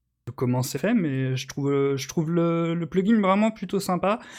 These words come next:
En plus, c'est pas, c'est pas cher, donc, euh, et il y a une démo si vous voulez vraiment vous voulez essayer, euh, sans vous mouiller, donc, euh, franchement, c'est, ouais, je trouvais ça cool.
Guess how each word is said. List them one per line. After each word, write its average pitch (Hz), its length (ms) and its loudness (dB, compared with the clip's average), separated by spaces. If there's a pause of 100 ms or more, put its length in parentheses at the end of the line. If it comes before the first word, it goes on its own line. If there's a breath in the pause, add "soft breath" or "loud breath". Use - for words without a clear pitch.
(220 loud breath)
En 117 80 -10
plus, 156 140 -4
c'est - 180 -2
pas, 127 340 2
c'est 131 220 -4
pas 143 160 2
cher, 185 320 2
donc, 139 240 0
euh, 127 300 -2
et 139 100 0
il 147 80 2
y 151 60 8
a 160 40 12
une 170 200 8
démo 170 360 8
si 180 180 -2
vous 131 160 -2
voulez 127 180 -2
vraiment 147 360 2
vous 131 160 -2
voulez 131 320 -2
essayer, 135 560 -4
euh, 117 320 -8 (540 soft breath)
sans - 180 -4
vous 131 200 2
mouiller, 135 440 4
donc, 123 280 -4
euh, 113 200 -4 (1500)
franchement, 156 280 -6
c'est, 147 280 -6
ouais, 139 160 -4
je 156 60 -8
trouvais 175 160 0
ça 151 120 -2
cool. 131 240 -4